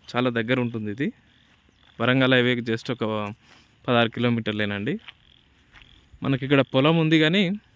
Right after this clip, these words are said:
ఎగ్జాక్ట్గా దీంట్లో మనకు బోర్ లేదండి.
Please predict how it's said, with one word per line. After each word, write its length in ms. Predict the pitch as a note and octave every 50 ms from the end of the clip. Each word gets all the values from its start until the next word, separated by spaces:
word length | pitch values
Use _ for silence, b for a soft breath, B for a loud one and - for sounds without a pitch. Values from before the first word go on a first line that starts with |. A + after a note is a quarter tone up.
| _ - - _ _ _ - - _ _ _ _ - _ - - B B B B B B B B B B B B B B _ - - - - - - - - -
ఎగ్జాక్ట్గా 480 | - C3 B2 C#3 D3 D#3 D#3 D3+ D#3
దీంట్లో 300 | D#3 D3 D3 C#3+ C#3+ D3+
మనకు 220 | C3+ C#3 C3 C3 C3
బోర్ 280 | B2 B2 B2 C#3+ C#3+
లేదండి. 440 | C#3 B2+ A#2 A2 G#2+ G2 F#2+ F#2 -